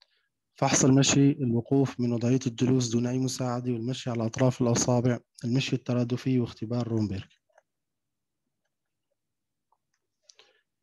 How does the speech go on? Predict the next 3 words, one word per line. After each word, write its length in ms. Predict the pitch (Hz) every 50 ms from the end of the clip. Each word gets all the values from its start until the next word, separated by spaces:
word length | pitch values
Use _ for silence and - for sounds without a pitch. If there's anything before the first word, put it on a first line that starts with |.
| _ _ _ _ _ _ _ _ _ _ _ _ _ _ _
العلامات 500 | 147 123 117 120 135 139 151 160 151 -
منخفضة 480 | 147 - - 139 - - - - - 139
الخطورة 580 | 127 - 135 - - 131 131 131 135 135 -